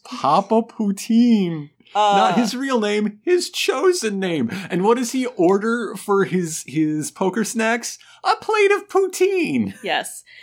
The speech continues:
Speaker 2: And this is after, though, he gets, uh, he, we get, you know, Archie gets introduced. And, like, "Archie Andrews." "Oh, Andrews. Didn't your wife know a guy by that name?"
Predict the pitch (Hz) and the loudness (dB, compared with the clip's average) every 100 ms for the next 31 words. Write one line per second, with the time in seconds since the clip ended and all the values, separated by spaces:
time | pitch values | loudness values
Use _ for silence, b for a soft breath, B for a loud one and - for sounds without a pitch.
0 | B - 269 320 285 277 381 403 392 285 | B -10 -8 -8 -4 -2 0 -2 -8 -6
1 | 233 214 202 180 196 247 240 208 220 202 | 0 2 2 0 -6 -14 -12 -6 -6 -6
2 | 196 208 202 185 175 165 - _ _ _ | -6 -2 2 2 2 -2 -4 _ _ _
3 | - 254 - - _ 196 190 196 240 208 | -20 -20 -20 -20 _ -20 -18 -10 -8 -6
4 | 190 180 196 226 226 202 - 180 170 160 | -8 -8 -6 -6 -4 -8 -8 -10 -10 -10
5 | 165 - - b b b - - - 233 | -12 -14 -18 b b b -14 -10 -2 -2
6 | 294 311 302 302 254 180 147 - - 339 | -2 -4 -2 -2 -2 -6 -10 -6 -2 0
7 | 240 - - - 214 294 381 220 190 180 | 0 -4 -16 -8 0 0 0 -4 -6 -6
8 | 170 - - _ _ - 233 247 330 381 | -10 -16 -20 _ _ -12 -8 -4 -2 0
9 | 403 359 339 330 415 539 466 - 247 220 | 0 0 0 2 4 4 2 -2 -8 -4
10 | 208 202 226 202 190 196 202 196 190 196 | -2 -2 0 2 4 2 0 0 2 2
11 | 185 214 208 214 233 285 | 0 0 -4 -2 -2 -2